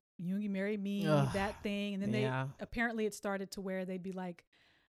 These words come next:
Speaker 1: uh, when J K did a live, they'd be like, "Hi, I'm, I'm V's wife,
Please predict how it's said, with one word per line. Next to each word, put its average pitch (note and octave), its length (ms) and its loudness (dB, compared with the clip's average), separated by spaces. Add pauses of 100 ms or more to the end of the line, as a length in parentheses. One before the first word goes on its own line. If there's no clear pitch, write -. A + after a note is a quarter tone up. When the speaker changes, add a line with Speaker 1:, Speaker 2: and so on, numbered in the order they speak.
(240)
Speaker 1:
uh, F#3+ 160 -2
when F#3+ 160 0
J G3 140 -2
K A3 220 -2
did G#3 160 0
a G3+ 40 2
live, G3+ 300 2
they'd F#3 160 0
be F#3+ 60 -2
like, F3+ 220 -2
"Hi, A3+ 240 0
I'm, G#3+ 280 -2
I'm G3+ 120 -2
V's G#3 280 -2
wife, G3 400 -2